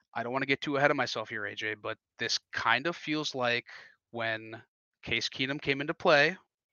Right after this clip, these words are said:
right? A little bit of that Case Keenum magic is rolling through Josh Dobbs.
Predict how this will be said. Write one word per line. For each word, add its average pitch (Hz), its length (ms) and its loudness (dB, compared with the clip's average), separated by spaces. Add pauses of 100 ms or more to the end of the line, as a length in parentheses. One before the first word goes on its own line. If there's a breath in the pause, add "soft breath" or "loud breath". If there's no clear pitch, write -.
(340)
right? 117 300 4 (180)
A 147 40 0
little 139 220 2
bit 143 140 4
of 143 80 6
that 143 220 10
Case 139 260 0
Keenum 170 340 4
magic 147 440 8
is 139 140 2
rolling 135 320 2
through 170 180 -6
Josh 151 380 8
Dobbs. 170 680 12